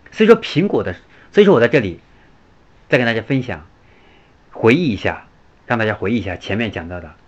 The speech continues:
就是商业模式当中的第二点，有个价值主张。那在这里，我想问大家，当苹果的 iPod、iTunes，它在线商店结合，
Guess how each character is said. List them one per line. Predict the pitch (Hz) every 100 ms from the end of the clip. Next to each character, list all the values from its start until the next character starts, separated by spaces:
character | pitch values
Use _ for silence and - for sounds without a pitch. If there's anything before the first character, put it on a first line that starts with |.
| _ _ _
就 | 113
是 | 95
商 | 92 - 196
业 | 147
模 | 95
式 |
当 | - 101
中 | 98 95
的 |
第 | 95 -
二 | 135
点， | 101 85 - - -
有 | 107
个 | 98
价 | 110 147
值 | 113
主 | 107 82
张。 | 82 80 _ _ _ _ - - _
那 | 196
在 | 202
这 | 226
里， | 123 78 _ _ _ _ -
我 | 127
想 | 101
问 | 98
大 | 98
家， | 92 78 - _ _ _ _ _ _ _ _ - _ -
当 | 214
苹 | - 180
果 | 170
的 | 127
iPod、 | 165 165 - 156 -
iTunes， | - 117 - 120 95 - - - - - _
它 | - 135
在 | 196 143
线 | 117 - 147 90 - - _
商 | - - 135 139
店 | 127
结 | 87 98
合， | - 78